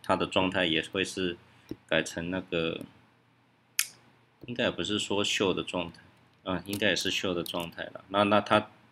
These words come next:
它上面的时候会去做更新啦，哈，上面还有一个叫做会去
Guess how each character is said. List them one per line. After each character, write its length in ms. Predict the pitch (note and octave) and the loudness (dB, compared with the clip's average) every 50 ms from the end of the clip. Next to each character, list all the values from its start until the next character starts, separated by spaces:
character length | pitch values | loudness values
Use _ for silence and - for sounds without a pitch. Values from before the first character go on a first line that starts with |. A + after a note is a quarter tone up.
| _ - - _ _ _ _ - - - - - - _ _ _ _ | _ -20 -20 _ _ _ _ -18 -18 -18 -20 -20 -20 _ _ _ _
它 140 | - - A2+ | 0 2 2
上 220 | G#2+ - - A2+ A2 | 4 6 6 8 8
面 160 | G#2+ G#2+ G2+ | 8 6 6
的 120 | F#2 F2+ | 6 4
时 180 | F2 - - F2+ | 4 4 2 4
候 160 | G2 G2+ G2 | 6 6 4
会 100 | G#2 G2+ | 4 2
去 160 | G2 - G#2 | 0 0 -2
做 380 | F2+ - - G#2 G2 F#2+ F2+ F2 | -2 0 2 4 4 4 4 2
更 260 | - - F#2 F2+ F2+ F2 | 2 0 2 2 2 2
新 260 | - - F#2 F2 F2 | 0 0 -2 -4 -4
啦， 120 | F2 E2 | -6 -8
哈， 120 | D#2+ - E2+ | -8 -8 -8
上 200 | - - - F#2+ | -4 -2 0 0
面 140 | G2 F#2+ F#2 | 0 2 2
还 80 | F#2+ F2+ | 2 2
有 40 | |
一 60 | F2 E2 | 2 0
个 120 | - F2 | -2 -4
叫 160 | - - F#2+ | -2 -2 -2
做 640 | F2 - - F#2+ F#2 F2+ F2+ E2+ E2+ E2+ E2+ E2 E2 D#2+ - - | -2 -2 -2 0 0 0 0 0 -2 -4 -6 -8 -12 -16 -10 -6
会 320 | G2 G2 F#2 F2+ F2 E2+ | -4 -2 0 0 0 -2
去 500 | E2+ - - - G2+ F#2+ F#2 F2+ E2+ E2+ | -4 -6 -6 -4 -2 -2 -2 -2 -2 -4